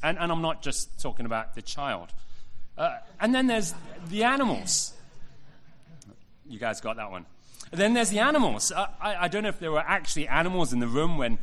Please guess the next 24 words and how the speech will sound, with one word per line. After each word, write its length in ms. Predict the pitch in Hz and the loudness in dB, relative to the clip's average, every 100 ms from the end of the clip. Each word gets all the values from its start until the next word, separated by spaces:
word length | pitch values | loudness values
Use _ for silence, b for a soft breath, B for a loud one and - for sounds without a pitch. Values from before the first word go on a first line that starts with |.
| B - | B 6
uh, 120 | 110 | 6
Jesus 340 | 110 135 147 127 | 4 0 -2 0
was 160 | 120 | 0
there, 260 | - 143 151 | 0 -2 -2
when 140 | 127 | -2
he 80 | 117 | -2
was 180 | 110 104 | -4 -6
born, 400 | - 131 165 196 B B - | -6 -2 -2 -4 B B -6
uh, 140 | - - - 147 - - | -4 -4 -10 -14 -16 -14
but 140 | - 165 | -12 -8
he 100 | 190 | -6
was 160 | 190 | -6
placed 480 | - - 156 151 - | -8 -6 -6 -6 -6
in 240 | 170 170 - | -6 -6 -10
a 40 | |
manger, 500 | 180 190 220 190 117 - - - - | -6 -2 -2 -2 -4 -8 -20 -20 -8
a, 100 | 185 | -4
a 100 | 180 | -2
feeding 540 | 175 - 226 247 220 143 | -4 -8 -2 -2 0 0
box 420 | 135 110 - - | -2 -2 -6 -6
for 260 | - 170 165 | -4 -6 -4
the 120 | 160 | -2
animals. 420 | 208 226 147 123 | 0 0 -2 -2
And 160 | 147 | -6